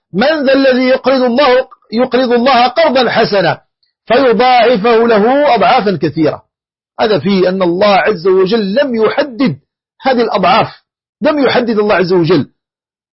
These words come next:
فلا يعلم هذه الأضعاف إلا هو جل وعلا، وهذا فضل من الله عز وجل، فضل من الله سبحانه وتعالى. يعني ال-،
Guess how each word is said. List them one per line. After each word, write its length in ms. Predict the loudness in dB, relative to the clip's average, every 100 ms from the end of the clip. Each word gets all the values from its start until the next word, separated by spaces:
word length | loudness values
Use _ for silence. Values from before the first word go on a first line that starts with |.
| _ _ _ _ _ -2
فلا 280 | 0 2 2
يعلم 380 | 2 2 2
هذه 240 | 2 2 0
الأضعاف 380 | 0 2 0 0
إلا 320 | 0 2 2
هو 40 |
جل 260 | 0 0 0
وعلا، 260 | 0 0
وهذا 240 | 0 0 0
فضل 380 | -2 -2 -2 0
من 120 | 0
الله 280 | 0 2 0
عز 180 | 0
وجل، 340 | 0 0 0 -2 _ _ _ _ _ _ _ _ _ _ _ -6
فضل 280 | -2 0 0
من 160 | 0
الله 220 | 0 0
سبحانه 340 | -2 -2 -4 -2
وتعالى. 300 | -4 -6 -6 _ _ _ -4
يعني 360 | 0 0 0
ال-، 140 | -4